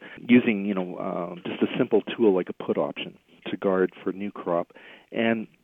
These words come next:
you know, I realize the new crop is still at quite a discount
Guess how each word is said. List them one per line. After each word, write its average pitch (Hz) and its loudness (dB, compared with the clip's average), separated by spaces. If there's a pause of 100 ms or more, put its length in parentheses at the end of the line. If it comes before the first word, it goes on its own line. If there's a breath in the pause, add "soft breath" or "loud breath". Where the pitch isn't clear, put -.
(160)
you 123 -6
know, 107 4
I 104 6
realize 120 8
the 98 -4
new 101 -2
crop 98 4
is 92 0 (100)
still 101 8 (100)
at 92 2 (380)
quite 107 2
a 92 4
discount 92 -2